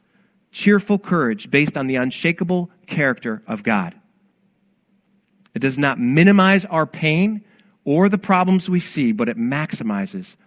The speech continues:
our sovereign King. <clears throat> We know how this all ends, so we embrace the process. We recognize the chapter of the story we are in, so we lean in, for the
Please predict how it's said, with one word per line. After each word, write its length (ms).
our 120
sovereign 380
King. 260
<clears throat> 320
We 180
know 280
how 180
this 180
all 160
ends, 320
so 160
we 140
embrace 360
the 80
process. 640
We 120
recognize 600
the 80
chapter 420
of 60
the 100
story 400
we 180
are 140
in, 320
so 140
we 120
lean 400
in, 140
for 120
the 120